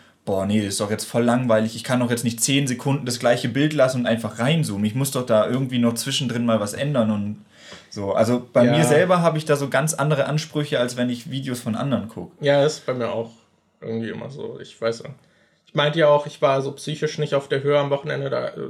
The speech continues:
Speaker 2: passt die Krise auch grad rein, weil wir eh mit Motivation und Editing
Speaker 1: Mhm.
Speaker 2: grad dabei sind. <laughs> Und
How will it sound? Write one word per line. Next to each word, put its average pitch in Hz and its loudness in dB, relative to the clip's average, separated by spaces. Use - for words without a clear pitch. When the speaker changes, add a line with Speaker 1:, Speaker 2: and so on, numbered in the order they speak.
Speaker 2:
passt - -2
die 139 -6
Krise 139 -2
auch 120 -4
grad 117 -2
rein, 131 -2
weil 120 2
wir 120 -2
eh 120 -2
mit 120 -4
Motivation 120 -2
und 113 -4
Editing 127 0
Speaker 1:
Mhm. 127 0
Speaker 2:
grad 120 -2
dabei 123 2
sind. 123 -4
<laughs> - -12
Und 143 2